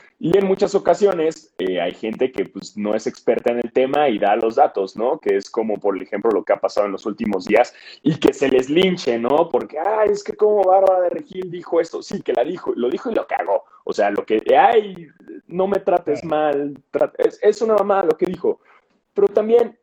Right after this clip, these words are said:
Speaker 1: si nuestra fuente de información y nuestro aprendizaje es Bárbara de Regil, entonces quiere decir que también hay un problema, ¿no? Eh,
Speaker 2: Claro,
Speaker 1: a lo
Speaker 2: que tú lo, tú lo escogiste, ¿no? Tú escogiste que,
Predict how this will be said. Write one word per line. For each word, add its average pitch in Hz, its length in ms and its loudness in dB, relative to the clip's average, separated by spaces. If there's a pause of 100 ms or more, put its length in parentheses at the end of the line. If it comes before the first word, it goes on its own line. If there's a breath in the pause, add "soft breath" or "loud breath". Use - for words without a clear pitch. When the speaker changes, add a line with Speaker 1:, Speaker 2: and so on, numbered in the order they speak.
(340)
Speaker 1:
si - 180 -10
nuestra 160 380 0
fuente 208 340 0
de 147 80 -2
información 143 840 -2 (160)
y 123 140 -4
nuestro 120 360 -2
aprendizaje 120 580 -2
es 104 80 -6
Bárbara 143 320 4
de 165 80 2
Regil, 196 260 -2
entonces 127 240 -4
quiere 123 140 2
decir 107 200 -4
que - 100 -12
también 92 260 -4
hay 90 100 -4
un 87 120 -8
problema, 78 460 -4
¿no? 110 260 -2 (380 soft breath)
Eh, 214 760 4
Speaker 2:
Claro, 143 260 2
Speaker 1:
a 104 80 2
lo 110 100 2
Speaker 2:
que 160 100 0
tú 165 80 0 (340)
lo, 165 180 0 (180)
tú 160 140 0
lo 175 80 2
escogiste, 143 720 -2 (300)
¿no? 165 300 -2
Tú 175 60 2
escogiste 147 460 2
que, - 260 2